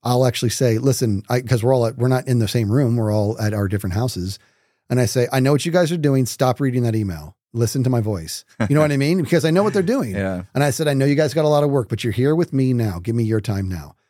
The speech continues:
Speaker 1: And then I go into it, and they do. And, and, and next thing you know, we have the four, the five of us just really collaborating on whatever it is we're doing. And we come out with some good stuff, but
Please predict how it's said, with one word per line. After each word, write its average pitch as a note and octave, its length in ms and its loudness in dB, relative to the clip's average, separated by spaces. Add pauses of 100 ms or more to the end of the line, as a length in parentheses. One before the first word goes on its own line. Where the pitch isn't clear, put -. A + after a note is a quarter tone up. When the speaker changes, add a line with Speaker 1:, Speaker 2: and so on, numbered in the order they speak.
(260)
Speaker 1:
And B2+ 220 2
then C3 220 2
I B2 100 2
go B2+ 220 2
into C3 300 2
it, A#2 80 -4
and C3+ 120 2
they D3+ 80 4
do. D3 340 -2
And, B2+ 220 2
and, C3+ 160 2
and D3 180 0
next E3+ 180 0
thing F3+ 120 0
you E3 80 2
know, F#3 220 0
we D3+ 160 2
have C#3 200 2 (280)
the B2+ 100 0
four, C3+ 300 -2
the A#2+ 80 0
five B2 260 0
of C#3+ 100 0
us D3+ 320 -2 (680)
just - 260 -2 (180)
really G3 480 2
collaborating C3+ 960 0
on C3 180 2
whatever D#3+ 340 2
it D3+ 80 0
is D#3+ 160 0
we're B2+ 140 -2
doing. A#2 480 0
And C3 280 0
we D#3+ 240 0
come E3 220 -4
out C#3+ 160 -2
with C3 100 -6
some C3 160 -4
good B2 180 0
stuff, E3+ 440 -2
but B2+ 240 2